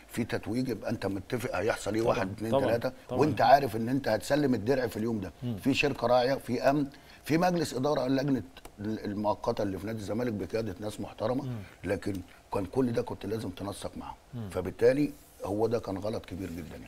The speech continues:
Speaker 3: طيب، كابتن مودة، رأيك في الواقع برضه؟
Speaker 2: يعني برضه يا كابتن،
Speaker 3: والعقوبة.
Speaker 2: يعني
Speaker 3: يعني
Speaker 2: بص،
Speaker 3: تقول
Speaker 2: زي
Speaker 3: إيه؟
Speaker 2: ما أنا قلت لحضرتك كابتن برضه، يعني،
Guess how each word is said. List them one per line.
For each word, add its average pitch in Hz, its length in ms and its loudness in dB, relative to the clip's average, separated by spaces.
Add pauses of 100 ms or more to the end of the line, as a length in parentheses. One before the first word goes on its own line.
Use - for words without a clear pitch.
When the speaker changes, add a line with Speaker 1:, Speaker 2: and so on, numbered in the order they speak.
Speaker 3:
طيب، 98 140 -6 (100)
كابتن 139 180 -4
مودة، 135 200 0
رأيك 117 180 -2
في - 120 -12
الواقع 101 280 -4
برضه؟ 82 180 -12 (180)
Speaker 2:
يعني 160 220 -6
برضه 143 220 -2
يا 123 40 0
كابتن، 120 400 -6
Speaker 3:
والعقوبة. 117 760 4
Speaker 2:
يعني 90 100 -8 (360)
Speaker 3:
يعني 101 160 -6
Speaker 2:
بص، 131 160 -2
Speaker 3:
تقول 117 140 -6
Speaker 2:
زي 135 80 2
Speaker 3:
إيه؟ 170 60 0
Speaker 2:
ما 170 60 -4
أنا 151 80 0
قلت 139 200 -2
لحضرتك 113 300 -4
كابتن 117 260 -6
برضه، 117 280 -4
يعني، 101 260 -8